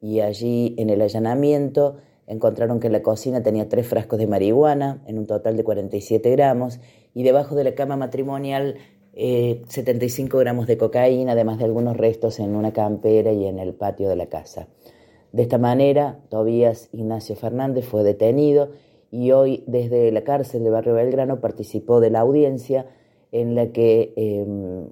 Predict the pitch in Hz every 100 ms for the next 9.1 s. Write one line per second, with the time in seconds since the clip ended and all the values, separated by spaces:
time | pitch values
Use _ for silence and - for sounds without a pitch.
0 | _ _ 95 107 101 - 104 107 - 123
1 | 120 110 98 101 98 92 92 95 101 -
2 | 104 98 104 107 - - 117 131 135 120
3 | 104 98 104 104 101 104 117 143 135 123
4 | 131 123 139 131 123 123 135 135 135 120
5 | 113 120 117 127 120 131 123 127 - -
6 | _ _ - 135 123 131 123 113 113 120
7 | 123 120 120 120 113 120 110 110 107 120
8 | 120 113 120 120 120 113 110 - 143 147